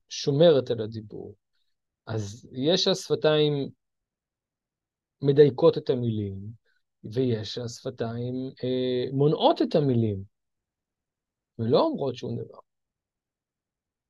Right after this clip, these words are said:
ולפעמים השפתיים גם, אה, נפתחות, אה, כביכול, אה, לצעוק על ה-, על הדברים הלא טובים שיש בחוץ,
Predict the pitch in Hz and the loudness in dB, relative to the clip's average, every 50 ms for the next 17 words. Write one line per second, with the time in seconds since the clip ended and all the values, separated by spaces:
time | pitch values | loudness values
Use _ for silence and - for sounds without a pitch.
0 | _ _ _ _ _ _ _ _ _ _ _ - 127 143 180 180 - 214 202 165 | _ _ _ _ _ _ _ _ _ _ _ -2 2 2 2 4 4 2 2 4
1 | 147 147 147 160 156 - 170 156 - 151 131 131 131 131 135 135 151 165 170 175 | 2 2 0 0 -2 -4 -6 -4 -2 -2 -2 -2 0 0 0 0 -2 -2 -2 -2
2 | 175 180 180 180 180 175 175 160 - - 185 165 - - 131 127 123 - - 147 | -2 0 0 0 0 0 -2 -2 -2 -4 -4 -4 -2 0 0 0 -2 -4 -4 -2
3 | 135 127 123 123 123 123 123 120 120 - - 131 131 123 - 117 110 110 110 110 | -2 -2 0 -2 -2 -2 -4 -4 -8 -10 -10 -10 -10 -8 -6 -4 -4 -4 -4 -4
4 | 110 110 110 123 120 - - 214 262 269 - - - 131 131 131 127 123 123 123 | -4 -2 -2 -2 -2 0 4 6 6 6 6 4 2 2 4 4 4 2 0 0
5 | 123 123 127 127 127 127 131 131 131 120 - _ _ _ _ _ _ _ _ _ | -2 -4 -6 -8 -8 -10 -12 -16 -18 -20 -20 _ _ _ _ _ _ _ _ _
6 | _ _ _ _ _ _ - - - - - 123 123 123 123 131 123 123 127 123 | _ _ _ _ _ _ -20 -16 -16 -14 -12 -10 -10 -10 -10 -10 -10 -10 -8 -6
7 | 120 123 127 127 131 120 131 135 165 175 170 165 180 180 - 175 170 180 170 - | -4 -4 -4 -4 -4 -4 -2 0 0 2 2 2 0 0 -2 -2 -2 -2 -2 -2
8 | - 160 165 147 156 156 - - 220 185 131 110 101 - - - | -2 -2 -2 0 -2 -2 0 4 4 4 4 2 -2 -6 -18 -20